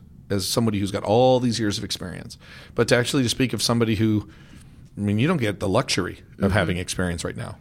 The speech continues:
Speaker 1: So
Speaker 2: Yeah.
Speaker 1: you, you are gonna be put in situations, and you can't just go, "Hey, no, no, no, you need to wait until twenty years when I know
Speaker 2: Yeah.
Speaker 1: how to handle this better." Like, ministry doesn't work like that.
Speaker 2: Yeah.
Speaker 1: And I would even say, like, life doesn't work like that.
Speaker 2: Yeah.
Speaker 1: Like, everybody that,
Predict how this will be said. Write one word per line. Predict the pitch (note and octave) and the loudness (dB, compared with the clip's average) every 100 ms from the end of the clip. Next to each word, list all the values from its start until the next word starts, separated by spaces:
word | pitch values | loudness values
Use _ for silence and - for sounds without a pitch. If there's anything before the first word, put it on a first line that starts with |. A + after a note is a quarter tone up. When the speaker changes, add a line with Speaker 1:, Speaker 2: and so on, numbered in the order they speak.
| - | -12
Speaker 1:
So | - - | -4 0
Speaker 2:
Yeah. | D3+ D3+ | 0 -2
Speaker 1:
you, | A#2 A#2 D3 | 0 2 2
you | A2+ B2+ | 2 4
are | A#2+ | 4
gonna | G#2+ G2 | 2 0
be | F#2 | -2
put | - G2+ G#2+ | -2 -4 -2
in | A#2 | 0
situations, | A#2+ A2+ - G#2 F#2 - F#2+ G2 - - - - - - | 0 -2 0 0 0 -4 -8 -10 -12 -18 -20 -20 -8 0
and | G#2+ G#2 G#2 A2 | 2 2 -2 -2
you | A#2 | -2
can't | A#2 - C#3 - | 0 -2 -2 0
just | A2 - | 0 0
go, | G#2 G2+ | 2 2
"Hey, | D3 C3 | 0 0
no, | C3+ | 0
no, | C3 | 0
no, | G#2 | -2
you | A2+ | 0
need | C3+ A#2 | 0 0
to | G2+ | 0
wait | G2+ | -2
until | G2 - F#2 F2+ - | -4 -2 -2 -4 -6
twenty | - A#2 F#2+ | -2 0 2
years | F#2+ F2+ - | 0 0 -2
when | F2+ | 0
I | |
know | F2+ F#2+ | 2 2
Speaker 2:
Yeah. | F#2+ - | 2 2
Speaker 1:
how | |
to | G2+ | 2
handle | F#2+ G2 | 2 2
this | F#2 F2+ | 0 2
better." | C3 F#2+ F#2 | 2 2 -2
Like, | G2+ | -2
ministry | C#3 B2+ A#2+ A#2 | 0 2 2 0
doesn't | G2+ F2+ | 0 -2
work | F#2 B2+ - | 0 -2 -4
like | - | -8
that. | - - | -6 -4
Speaker 2:
Yeah. | D#3 E3+ - - | -6 -8 -14 -2
Speaker 1:
And | C#3 | 2
I | E3+ | 4
would | A3+ | 4
even | A3+ F#3+ | 4 4
say, | E3 | 2
like, | C3+ - | 0 0
life | G#2+ D#3+ A3+ - | 0 2 0 -2
doesn't | F#2+ - | -6 -4
work | G2 G2+ | -8 -8
like | - - | -10 -8
that. | - - | -10 -10
Speaker 2:
Yeah. | G#3 F3+ F3+ - - | -10 -8 -10 -16 -4
Speaker 1:
Like, | A#2+ A#2+ | 0 0
everybody | C3 D3+ F3 C3+ B2 | 2 2 4 4 2
that, | A#2+ A2 | 2 0